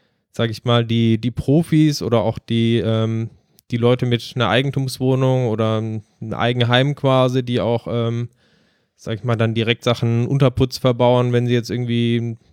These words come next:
Dimmer, äh, so ansteuern wollen per Software, währenddessen ja diese Philips Hue und Co. eher so ein einfaches Plug-and-Play-Prinzip sind, ne? Also du, ähm, verwendest, musst quasi nichts da irgendwie selber verbauen, sondern es wird alles, äh,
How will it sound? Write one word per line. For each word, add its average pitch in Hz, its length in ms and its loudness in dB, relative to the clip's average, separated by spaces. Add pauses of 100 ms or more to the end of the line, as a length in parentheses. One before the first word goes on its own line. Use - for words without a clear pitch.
Dimmer, 120 720 2 (640)
äh, 113 420 -6 (460)
so 113 380 -8 (640)
ansteuern 123 520 0
wollen 127 200 0
per 123 100 -4
Software, 123 380 -4
währenddessen 117 400 -2
ja 110 80 -2
diese 113 280 -2
Philips 123 420 -2
Hue 135 360 2
und 123 220 -4
Co. 127 340 2 (840)
eher 120 340 4
so 113 160 4
ein 113 380 0 (320)
einfaches 117 480 2
Plug-and-Play-Prinzip 113 1040 0
sind, 101 280 -6
ne? 104 100 -4
Also 107 180 -4
du, 104 260 -2 (800)
ähm, 104 320 -4
verwendest, 107 580 0
musst 110 220 -2
quasi 107 280 4
nichts 110 220 2
da 107 120 4
irgendwie 110 180 2
selber 110 240 4
verbauen, 110 600 2
sondern 107 500 0
es 104 140 -8
wird 107 140 -2
alles, 104 360 -2
äh, 104 360 0